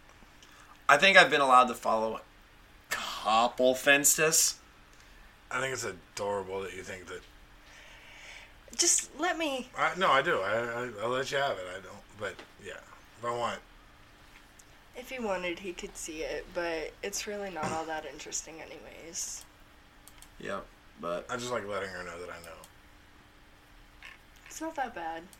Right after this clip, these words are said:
Speaker 3: Nothing on there that I would. I don't get in trouble, but.
Speaker 1: Yeah. But Lloyd, Lily,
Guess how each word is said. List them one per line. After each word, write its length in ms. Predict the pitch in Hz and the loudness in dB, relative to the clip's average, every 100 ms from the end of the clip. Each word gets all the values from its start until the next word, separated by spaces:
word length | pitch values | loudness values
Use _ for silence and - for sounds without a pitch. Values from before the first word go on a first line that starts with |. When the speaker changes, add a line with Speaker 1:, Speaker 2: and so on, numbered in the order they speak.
| 220 | -14
Speaker 3:
Nothing 280 | 220 226 | -12 -8
on 140 | 202 180 | -6 -6
there 140 | 165 | -8
that 140 | 165 156 | -8 -8
I 120 | 160 | -8
would. 120 | 160 170 - - - - | -10 -18 -20 -20 -20 -12
I 80 | 240 | -6
don't 140 | 196 | -6
get 180 | 165 147 | -8 -12
in 60 | 143 | -12
trouble, 320 | 175 170 170 | -12 -10 -12
but. 200 | 170 165 - - - - - - - | -12 -14 -16 -20 -20 -20 -20 -20 -18
Speaker 1:
Yeah. 100 | - - - - - - - - - - - | -16 -16 -20 -20 -20 -20 -20 -20 -20 -20 -6
But 160 | 117 113 | -4 0
Lloyd, 360 | 117 120 120 - - - - - - - - - - - | 2 2 2 -4 -20 -20 -20 -20 -20 -20 -20 -20 -20 -18
Lily, 340 | - 107 110 | -8 -2 -2